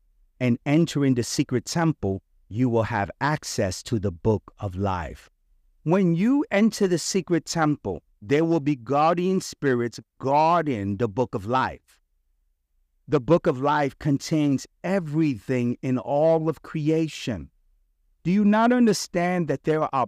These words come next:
books, tapes, videos, D V Ds that have not been created? Do you not understand that there have been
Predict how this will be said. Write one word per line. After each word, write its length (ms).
books, 600
tapes, 500
videos, 640
D 180
V 160
Ds 440
that 120
have 260
not 460
been 220
created? 720
Do 100
you 100
not 240
understand 680
that 160
there 180
have 340
been 260